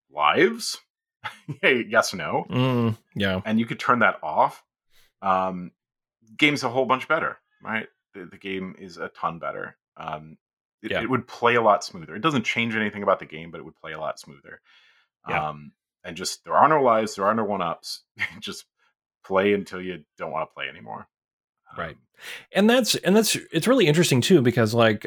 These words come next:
Speaker 2: I think, I think this is probably the last Mario game that, that has formalized lives, right? I mean, does, did Galaxy
Speaker 1: I
Speaker 2: do
Speaker 1: don't
Speaker 2: away
Speaker 1: even
Speaker 2: with them?
Speaker 1: know,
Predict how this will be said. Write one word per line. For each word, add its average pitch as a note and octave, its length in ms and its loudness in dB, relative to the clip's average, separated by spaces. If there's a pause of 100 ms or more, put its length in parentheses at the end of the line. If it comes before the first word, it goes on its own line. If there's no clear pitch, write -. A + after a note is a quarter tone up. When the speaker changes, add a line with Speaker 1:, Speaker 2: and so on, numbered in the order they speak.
Speaker 2:
I A#2+ 80 2
think, B2+ 300 2 (1200)
I G#2+ 80 -10
think C3+ 160 -2
this - 180 -2
is B2 140 4
probably A2 520 2
the G2+ 120 0
last G2 400 0
Mario G2+ 320 2
game G2 220 0
that, G2 240 0
that - 120 -6
has C#3 460 0
formalized G2+ 1160 2
lives, B2 520 -6
right? G2+ 280 -2
I A#2+ 40 -4
mean, G#2+ 140 -2
does, G#2 160 -4
did A#2 240 -6
Galaxy A2 440 -2
Speaker 1:
I - 40 2
Speaker 2:
do C#3+ 60 4
Speaker 1:
don't D3 100 4
Speaker 2:
away D3+ 140 4
Speaker 1:
even D#3+ 120 4
Speaker 2:
with E3+ 80 0
them? F3+ 160 2
Speaker 1:
know, F3 80 0